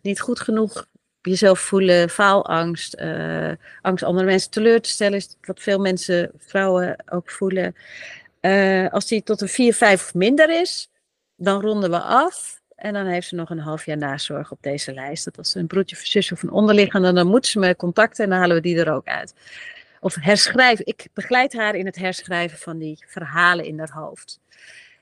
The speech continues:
En, eh, ik film dat dus omdat het op je onderbewustzijn gebeurt. Dus ze weet niet meer. Haar complete perceptie naar zichzelf en naar anderen en naar de wereld wordt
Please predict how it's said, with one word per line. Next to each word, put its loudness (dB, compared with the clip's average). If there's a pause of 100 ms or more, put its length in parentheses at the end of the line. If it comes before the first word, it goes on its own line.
(240)
En, 4
eh, -4 (280)
ik -12
film -4
dat -4
dus -4
omdat -6
het -18
op -6
je -2
onderbewustzijn 0
gebeurt. 0 (100)
Dus -6 (280)
ze -6
weet 4
niet -2
meer. 4 (180)
Haar -2 (160)
complete -2
perceptie -2
naar -4
zichzelf -2
en -4
naar -2
anderen -2
en -4
naar -4
de -6
wereld -2
wordt -4